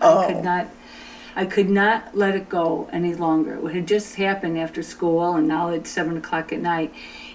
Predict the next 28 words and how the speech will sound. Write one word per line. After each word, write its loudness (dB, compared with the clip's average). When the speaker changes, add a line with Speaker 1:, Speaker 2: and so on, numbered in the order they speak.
Speaker 2:
And 0
I 2
called 0
her. 0
Speaker 1:
Oh, 6
well, 8
that 6
was -8
big -2
Speaker 2:
And 2
Speaker 1:
of 2
Speaker 2:
I 2
Speaker 1:
you, 2
'cause 2
I 10
would 4
be 6
Speaker 2:
Barb, 6
Speaker 1:
like, 8
Speaker 2:
it's 0
Speaker 1:
"I'll 6
Speaker 2:
always 6
Speaker 1:
just 6
have" 4
Speaker 2:
about 2
me. 6
I, 2
I 4